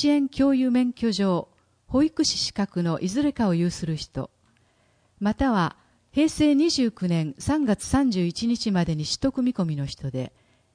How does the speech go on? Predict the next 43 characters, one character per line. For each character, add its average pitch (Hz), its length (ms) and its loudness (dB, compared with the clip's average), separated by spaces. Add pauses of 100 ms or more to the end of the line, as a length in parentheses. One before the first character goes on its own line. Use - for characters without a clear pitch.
(100)
平 294 180 2
成 294 240 2
二 294 160 4
十 208 280 -2
九 - 180 -6
年 156 340 0 (160)
四 - 200 -2
月 302 240 0
一 285 280 -2
日 254 260 0
現 208 300 0
在、 143 300 -4 (340)
二 202 120 -2
十 285 120 0
歳 196 340 -2
か 160 120 -4
ら 147 120 -2
六 156 220 -2
十 247 180 2
四 247 180 4
歳 165 240 -2
ま 147 140 -6
で 143 100 -6
の 135 80 -6
人。 - 400 -10 (1120)
募 220 120 4
集 302 300 2
員 277 180 2
数 - 440 -6 (180)
六 202 300 2
人。 139 280 -2 (840)
試 - 180 0
験 285 300 0
日 139 200 -6 (360)
一 - 260 0
月 269 260 0
二 269 160 6
十 220 220 0
七 170 260 2
日 160 440 -6
金 240 280 2
曜 185 200 2
日。 - 180 -14